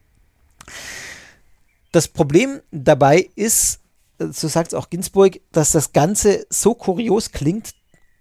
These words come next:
dass Reichsbürger und Reichsbürgerinnen oft als gar nicht so gefährlich wahrgenommen werden wie klassische Rechtsextreme in Anführungszeichen. Was dahinter steht, die Ideologie, die dahinter steht, ist aber genau der gleiche Menschenhass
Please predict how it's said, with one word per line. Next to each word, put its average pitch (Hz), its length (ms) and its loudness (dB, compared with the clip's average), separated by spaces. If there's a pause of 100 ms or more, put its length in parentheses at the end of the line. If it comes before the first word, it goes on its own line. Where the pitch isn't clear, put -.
(120)
dass 156 380 0
Reichsbürger 185 920 0
und 143 140 -6
Reichsbürgerinnen 151 720 -2 (280)
oft - 240 -6
als 151 200 -2
gar 151 160 0
nicht 202 140 -4
so 185 120 0
gefährlich 165 540 -4
wahrgenommen 113 460 -8
werden 143 340 -6
wie 143 120 -10
klassische 139 540 -6
Rechtsextreme 127 720 -6
in 131 80 -10
Anführungszeichen. 123 800 -12 (760)
Was 143 140 0
dahinter 175 300 0
steht, 202 400 -2
die 135 140 -6
Ideologie, 131 500 -2
die 180 140 2
dahinter 147 260 -2
steht, 143 220 -6
ist - 120 -6
aber 123 140 -4
genau 127 240 -2
der 143 100 -2
gleiche 131 300 -6
Menschenhass 151 580 -6